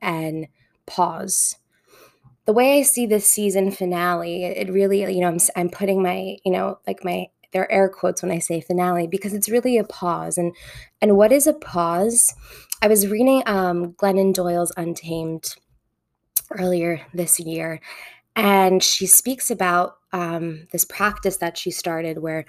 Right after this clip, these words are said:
the world would just get a little too much, too noisy. She, she couldn't hear her inner voice, her inner thoughts. So she would lock herself in a closet and wait till she could get so quiet. And she would close her eyes,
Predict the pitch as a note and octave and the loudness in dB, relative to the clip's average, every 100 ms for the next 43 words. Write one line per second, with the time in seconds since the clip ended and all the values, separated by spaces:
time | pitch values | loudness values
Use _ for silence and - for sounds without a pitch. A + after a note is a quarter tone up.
0 | - - - F#3+ G3+ A3 G#3+ F#3+ G3 - | -16 -14 0 4 6 4 2 -2 -2 0
1 | F#3+ - F3 E3+ F3 E3+ - - F3 E3+ | -2 -2 -2 0 0 -2 -4 -6 -2 -2
2 | E3 D#3 _ _ _ _ - E3+ - - | -2 -6 _ _ _ _ -2 -2 -2 -4
3 | - - _ - G3 F#3 F3 F3 E3 - | -4 -4 _ -4 2 4 4 4 0 -6
4 | - _ - - - C#4 D#4+ - - - | -12 _ -12 -12 -6 -2 -2 -4 -20 -20
5 | _ - G3 A3 G#3+ G#3 - - - F#3 | _ -12 -4 -2 -2 -2 -4 -6 -2 0
6 | F#3 D#3 D3+ E3+ D#3+ - E3+ - F3 E3 | 0 -2 -4 -4 -2 -6 -8 -2 -2 -2
7 | - E3+ E3 - E3 - E3 E3+ F3 G3+ | -4 -6 -4 -6 -6 -4 -2 -2 -4 -4
8 | C4 - A3 A3 B3 A#3+ F3 F3 F3 G3 | -4 0 0 0 -6 -6 -10 -8 -6 -6
9 | C4+ _ _ _ _ _ _ _ _ G3 | -8 _ _ _ _ _ _ _ _ 0
10 | F#3 F#3+ G3 G#3+ - F#3+ G3 F3+ E3+ - | 4 4 2 -4 -4 -6 -6 -6 -6 -6
11 | - - F3+ F#3+ G3 G3 - - E3 E3 | -4 -4 -2 -2 -2 -4 -16 -12 -8 -6
12 | F#3+ G3 A3 _ _ _ _ _ _ _ | -4 -4 -6 _ _ _ _ _ _ _
13 | _ _ _ F#3 F3 E3 E3 E3 E3 E3 | _ _ _ -8 -6 -6 -6 -8 -10 -14
14 | - - F3+ G3+ G3+ E3 E3 E3 F3+ - | -10 -4 -4 -2 -4 -2 -2 -4 -4 -6
15 | - | -6